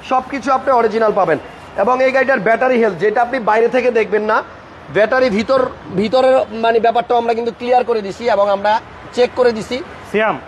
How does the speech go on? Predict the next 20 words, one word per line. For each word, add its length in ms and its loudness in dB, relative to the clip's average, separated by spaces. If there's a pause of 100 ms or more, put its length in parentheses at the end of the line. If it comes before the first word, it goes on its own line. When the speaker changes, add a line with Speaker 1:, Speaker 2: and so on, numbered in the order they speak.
Speaker 1:
আশা 260 0
করছি 320 2
এই 100 6
গাড়িটা 300 4
যে 180 0
নিবে, 300 2 (520)
আলহামদুলিল্লাহ, 720 2
অনেক 300 2
দিন 120 -2
পর্যন্ত 360 0
ভালোভাবেই 540 4
চালাইতে 360 0
পারবে। 260 -2 (440)
ঠিক 100 -2
আছে, 180 0
আমরা 160 2
দামটা 420 2
এখনই 240 0
বলে 220 0
দিব। 240 -4